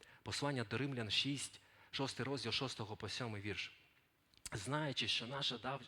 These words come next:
давня людина була розп'ята з ним, щоб було знищене тіло гріховне, щоб нам не бути більше рабами гріха. Бо хто помер, той звільнився від гріха". Лише завдяки Ісусу Христу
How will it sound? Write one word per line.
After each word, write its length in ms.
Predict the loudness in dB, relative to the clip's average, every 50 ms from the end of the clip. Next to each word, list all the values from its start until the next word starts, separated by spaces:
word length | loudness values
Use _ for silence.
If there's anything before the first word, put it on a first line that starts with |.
| -8 -4
давня 300 | -2 -2 -2 0 -2 -2
людина 400 | -4 -4 -4 -4 -2 -2 -2 -4
була 240 | -4 -2 -2 -2 -2
розп'ята 480 | -2 -4 -6 -2 0 0 0 0 -4
з 80 | -6 -4
ним, 180 | -4 -4 -4 -4 -10 -14 -14 -14 -14 -14 -4
щоб 260 | 0 0 0 0 0
було 200 | -2 0 0 0
знищене 460 | 0 -2 -4 0 0 2 0 0 -4 -6
тіло 280 | -4 -2 0 0 0
гріховне, 600 | -2 -2 -6 -8 -8 -6 -6 -6 -4 -4 -6 -8 -8 -14 -20 -20 -12 -6
щоб 260 | -2 -2 -2 -2 0
нам 260 | 2 2 2 2 2
не 100 | 0 -2
бути 360 | -4 -4 -6 -8 -6 -6 -6
більше 400 | -6 -4 -4 -2 0 0 0 0
рабами 380 | -2 -6 -6 -6 -6 -6 -6 -6
гріха. 400 | -8 -8 -8 -10 -10 -12 -12 -14 -16 _ _ -20 -20 _ _
Бо 140 | -6 -6 -6
хто 240 | -6 -4 -8 -8 -8
помер, 420 | -6 -8 -6 -4 -4 -6 -6 -8 -14 _ _ _
той 140 | -12 -10 -10
звільнився 520 | -10 -10 -10 -10 -10 -10 -10 -10 -12 -12
від 160 | -12 -12 -12
гріха". 360 | -12 -12 -12 -14 -14 -16 -18 -20 _ _ _ _ _ _ _ _ _ -20 -20 -20 -20 _ _ _ _ _ _ _ _ _ _ _ _ _ _ _ _ _ _ _ _ _ _ _ _ _ _ _ _ _ _ _ _ _ _ _
Лише 640 | -2 0 2 4 4 4 4 4 2 0 0 -2 -4 -10 -14 -20 -14
завдяки 540 | -10 -4 -4 -4 -4 -4 -10 -10 -8 -10 -8
Ісусу 360 | -8 -8 -10 -12 -12 -14 -14
Христу 480 | -12 -10 -8 -8 -8 -8 -10 -12 -12